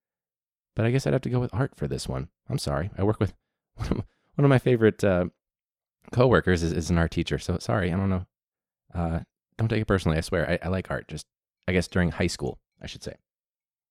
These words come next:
Next question. How often did you answer questions in class?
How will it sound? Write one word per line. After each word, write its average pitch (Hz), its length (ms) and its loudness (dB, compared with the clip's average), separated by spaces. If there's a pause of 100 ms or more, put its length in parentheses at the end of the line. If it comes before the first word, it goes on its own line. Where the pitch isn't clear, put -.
(3000)
Next 98 260 -4
question. 71 360 -2 (460)
How 123 200 2
often 120 320 2
did 78 140 0
you 80 80 0
answer 90 260 4
questions 87 380 2
in 110 80 2
class? - 380 0